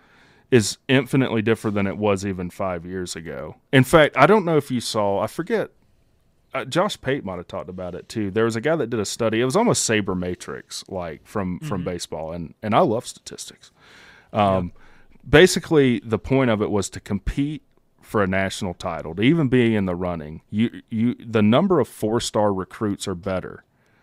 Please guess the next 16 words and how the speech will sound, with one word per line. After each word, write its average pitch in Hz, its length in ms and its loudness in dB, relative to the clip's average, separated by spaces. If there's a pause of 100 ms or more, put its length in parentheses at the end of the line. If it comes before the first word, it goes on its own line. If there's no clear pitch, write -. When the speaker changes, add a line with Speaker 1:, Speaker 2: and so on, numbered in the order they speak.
(300)
Speaker 1:
has 123 280 2
to 110 100 -2
be 101 140 0
fifty 127 460 0
percent 110 340 -2
of 101 60 0
your 95 100 0
roster 92 400 -2
plus - 340 0
one 85 200 -10
percent. - 420 -14 (1040)
If 117 220 0
you're 120 120 6
not 151 380 4
in 127 300 2
that 107 260 0